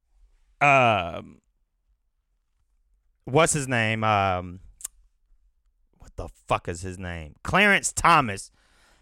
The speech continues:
the motherfucker who definitely don't need to be on the Supreme Court anymore.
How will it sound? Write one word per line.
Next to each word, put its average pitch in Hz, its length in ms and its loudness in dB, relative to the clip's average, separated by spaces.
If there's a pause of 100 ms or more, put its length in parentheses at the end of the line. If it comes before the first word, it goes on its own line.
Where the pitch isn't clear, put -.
(100)
the 120 140 2
motherfucker 151 520 4
who 135 140 0
definitely 160 560 2
don't 127 180 0
need 120 160 -4
to 117 60 -4
be 117 140 -4
on 110 180 -2
the 104 60 -8
Supreme 104 400 -8
Court 98 260 -2
anymore. 82 480 -10